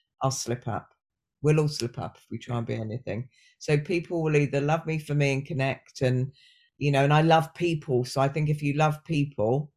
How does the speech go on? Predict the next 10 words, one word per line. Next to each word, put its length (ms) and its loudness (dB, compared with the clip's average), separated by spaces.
then, 600 4
you 80 0
know, 140 2
what 180 0
you 120 0
give 220 0
out, 320 2
you 140 -2
get 260 -2
back. 320 -2